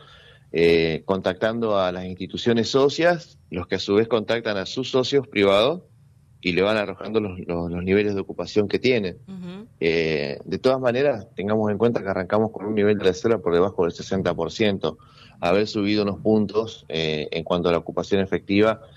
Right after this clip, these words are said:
Speaker 1: es, es algo positivo,
Speaker 2: Ujú.
Speaker 1: porque era un fin de semana largo que si bien era de cuatro días,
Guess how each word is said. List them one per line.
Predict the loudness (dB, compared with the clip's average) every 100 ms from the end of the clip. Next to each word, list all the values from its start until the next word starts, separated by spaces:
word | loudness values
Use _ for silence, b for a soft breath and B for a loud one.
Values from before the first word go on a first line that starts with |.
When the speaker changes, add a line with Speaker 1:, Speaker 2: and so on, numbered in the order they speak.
| B B
Speaker 1:
es, | -4 -4 -4 -10 -2
es | -2 0
algo | -2 -2
positivo, | -4 -8 -8 -4 0 2 2 -4
Speaker 2:
Ujú. | -14 -4
Speaker 1:
porque | -2 2 2
era | 2
un | 2
fin | 0
de | 0
semana | 0 0 0 0 0 2 2 2
largo | 2 2 0 -2
que | -4
si | -2
bien | 0 2
era | 2 0
de | 0
cuatro | 0 0 2 2
días, | 4 4 2